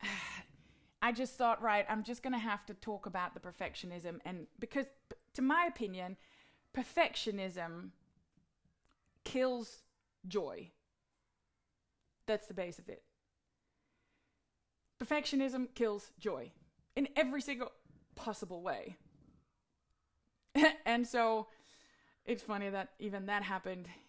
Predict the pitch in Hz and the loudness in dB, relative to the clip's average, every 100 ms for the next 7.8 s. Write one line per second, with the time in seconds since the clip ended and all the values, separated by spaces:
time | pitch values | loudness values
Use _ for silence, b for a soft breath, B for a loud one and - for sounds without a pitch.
0 | - 190 185 180 180 175 - - - - | -10 -6 -4 -4 -6 -10 -14 -20 -14 -4
1 | 208 196 185 185 185 180 180 - - _ | -2 -2 -4 -2 -2 -4 -6 -10 -20 _
2 | - 208 208 196 190 180 220 190 175 190 | 0 2 2 0 -6 0 2 4 2 -2
3 | b b - 233 233 220 214 - 320 294 | b b 0 2 6 4 2 2 4 4
4 | 269 233 214 202 214 202 208 196 190 262 | 0 2 -2 -2 -4 -2 -2 -2 -2 -2
5 | - - 202 - 226 226 208 185 180 175 | -2 -4 -2 0 0 -2 -2 -2 -2 -2
6 | 190 - b b 269 247 233 202 - - | -4 -4 b b -2 0 -2 -2 -4 -4
7 | 220 196 202 180 185 202 196 202 | -4 -6 -8 -8 -8 -8 -10 -14